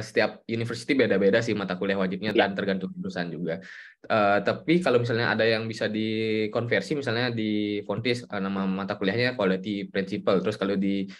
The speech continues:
Speaker 1: Indonesia, eh, Tata Kelola, kayak gitu bisa di, eh, gabungin atau dikonversi nilainya. Nah, itu kita ngambilnya di Fontys aja, di Telkom tuh, eh, nggak perlu.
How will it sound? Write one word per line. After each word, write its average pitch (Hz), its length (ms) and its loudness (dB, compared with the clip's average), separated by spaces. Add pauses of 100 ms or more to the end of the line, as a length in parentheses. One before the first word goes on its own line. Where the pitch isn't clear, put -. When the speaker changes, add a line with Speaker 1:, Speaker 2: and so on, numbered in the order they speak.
(140)
Speaker 1:
Indonesia, 104 720 2
eh, 98 80 0
Tata 98 240 -2
Kelola, 92 560 2
kayak 90 240 -4
gitu 101 160 -2
bisa 95 160 2
di, 98 400 0
eh, 92 380 -4 (100)
gabungin 101 480 -2
atau 98 240 2
dikonversi 98 480 -4
nilainya. 104 560 0 (380)
Nah, 95 160 0
itu 160 240 2
kita - 160 0
ngambilnya 139 400 2
di 120 240 6
Fontys 98 400 -4
aja, 107 160 2
di 107 160 -2
Telkom 110 320 -2
tuh, 131 240 2
eh, 92 240 -2
nggak - 240 -8
perlu. 95 400 -2